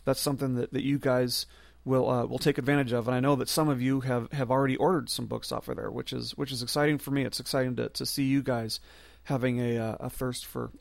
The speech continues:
more knowledge. But let's go ahead and start with, uh, with today's lesson. Again, we're talking about ways to reach Mormons, and today we, we really only have time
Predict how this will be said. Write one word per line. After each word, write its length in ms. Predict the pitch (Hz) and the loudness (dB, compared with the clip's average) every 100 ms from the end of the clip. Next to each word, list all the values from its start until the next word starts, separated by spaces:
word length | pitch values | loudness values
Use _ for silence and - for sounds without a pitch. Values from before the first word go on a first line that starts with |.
| - - | -16 -6
more 220 | 117 113 | -4 -4
knowledge. 460 | 107 110 107 - - | -6 -8 -8 -10 -8
But 220 | 127 120 - - - - | -2 -2 -4 -16 -20 2
let's 180 | 208 - | 2 6
go 80 | 208 | 4
ahead 180 | 165 | 6
and 80 | 156 | 2
start 360 | - - 147 - | 2 4 2 2
with, 260 | 135 - | -2 0
uh, 200 | 147 127 139 | 0 0 0
with 180 | 135 | -2
today's 440 | - 139 139 127 123 | 0 2 4 2 0
lesson. 500 | 110 107 123 117 120 - - - - - | -2 -2 -4 -6 -8 -16 -20 -20 -20 -2
Again, 300 | 160 165 156 - | 4 6 6 2
we're 100 | 170 | 0
talking 380 | 190 175 156 | 2 0 2
about 280 | 143 139 131 | 2 4 2
ways 420 | 139 135 135 123 - - | 4 4 4 0 -8 -14
to 140 | - 135 | -4 -2
reach 340 | 123 139 - | 2 0 0
Mormons, 380 | 123 120 117 117 - | 0 0 0 -2 -2
and 160 | 127 | -2
today 340 | 123 151 160 165 | 2 4 6 4
we, 200 | 151 143 | 2 4
we 140 | 156 143 | 4 4
really 320 | 151 160 147 | 4 4 4
only 240 | 139 135 | 2 0
have 260 | 131 123 113 | 0 -2 -2
time 460 | - 131 123 120 | -4 0 0 -2